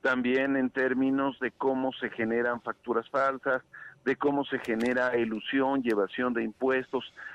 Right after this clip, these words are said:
a partir de, pues, el engaño también desde muchísimos espacios privados en cuanto a sus responsabilidades con el sector público,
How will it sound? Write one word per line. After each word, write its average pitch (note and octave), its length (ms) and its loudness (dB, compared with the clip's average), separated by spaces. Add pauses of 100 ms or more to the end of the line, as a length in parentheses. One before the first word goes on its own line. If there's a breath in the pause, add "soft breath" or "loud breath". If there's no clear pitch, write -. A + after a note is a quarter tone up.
(120)
a C3+ 300 2
partir B2+ 720 0
de, G2+ 520 2 (180)
pues, - 160 -16
el E2 140 -4
engaño A#2 560 -2 (100)
también C3 720 0
desde G#2 420 -2
muchísimos B2 840 -6
espacios A#2+ 560 -6
privados C3+ 580 -2 (320 loud breath)
en B2+ 160 0
cuanto B2+ 260 0
a A#2 40 2
sus A2 180 -4
responsabilidades G#2+ 840 -2
con A#2 120 -4
el A#2 80 -4
sector C#3 320 -6
público, D3+ 500 -2